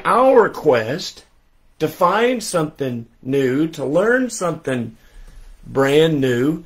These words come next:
that we're deceived into thinking that the way we have been taught, or they taught us, is the only way to think. They've taken their restrictions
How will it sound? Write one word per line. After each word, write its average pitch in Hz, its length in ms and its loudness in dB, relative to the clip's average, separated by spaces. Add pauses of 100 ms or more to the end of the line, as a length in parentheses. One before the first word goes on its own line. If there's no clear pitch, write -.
(200)
that - 260 0 (320)
we're 208 340 4
deceived 190 920 -2
into 180 300 0
thinking 160 580 0
that 156 220 -2
the 147 80 0
way 185 520 0 (360)
we 185 220 2
have 143 200 2
been 156 260 2
taught, 156 540 2
or 135 160 2
they 185 720 2
taught 214 340 0
us, 147 240 -2
is 160 200 -4
the 190 100 -2
only 226 320 2
way 214 220 4
to 247 100 -2
think. 320 520 -8 (1600)
They've 185 280 2
taken 196 640 4 (320)
their 160 400 4
restrictions 135 1000 -2